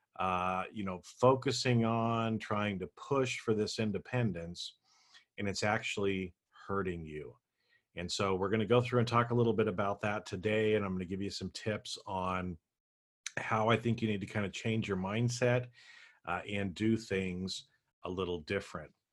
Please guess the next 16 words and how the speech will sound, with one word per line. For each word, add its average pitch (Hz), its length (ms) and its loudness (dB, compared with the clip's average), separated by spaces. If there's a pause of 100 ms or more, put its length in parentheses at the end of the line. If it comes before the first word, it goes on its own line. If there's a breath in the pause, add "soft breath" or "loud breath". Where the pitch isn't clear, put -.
(600 loud breath)
Now, 95 280 2
before 143 300 8
we 151 140 8
get 143 200 4
into 131 640 4
our 110 220 2
topic 127 640 0
today, 101 640 2
I 101 60 0
wanted 107 300 0
to 117 100 2
let 110 260 2
you 123 60 6
know 101 260 4
that 101 140 -2
today's 107 480 0